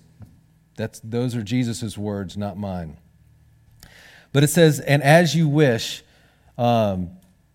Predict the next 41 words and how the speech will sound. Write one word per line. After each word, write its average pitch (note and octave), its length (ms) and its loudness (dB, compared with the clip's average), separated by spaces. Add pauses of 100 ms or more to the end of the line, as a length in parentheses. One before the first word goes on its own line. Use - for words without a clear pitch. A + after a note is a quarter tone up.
(340)
that A#2 160 -4
others C#3+ 380 4
would A2+ 120 -4
do C3 160 0
to B2 60 0
you, G2+ 400 -2
do F#2 460 -6
so F2+ 500 -6
to - 120 -14
them." D#2+ 400 -12 (280)
So G#2+ 420 -2 (140)
that D#3+ 140 0
seems A3 200 2
like D#3+ 180 4
a B2+ 80 2
basic C3+ 500 -2
l-, A#2+ 280 -6
law B2+ 240 0
of G2 100 0
life, A2 360 -2
right? G#2+ 280 -2
Because A2 440 -6 (340)
if A#2+ 160 -4
you C3 80 0
think E3 300 0
about D3+ 220 4
how D3 360 2
we're C#3 440 0
wired, G#2+ 600 0
we're A#2 240 -2
going C#3 280 0
to C3 100 0
take C3+ 320 -4
care C3+ 260 2
of C3 80 0
ourselves, B2 800 -4 (640)
right? C3+ 260 -2 (360)
I'm C#3 180 2
gonna E3 160 4
make D3+ 240 4
sure A#2+ 540 0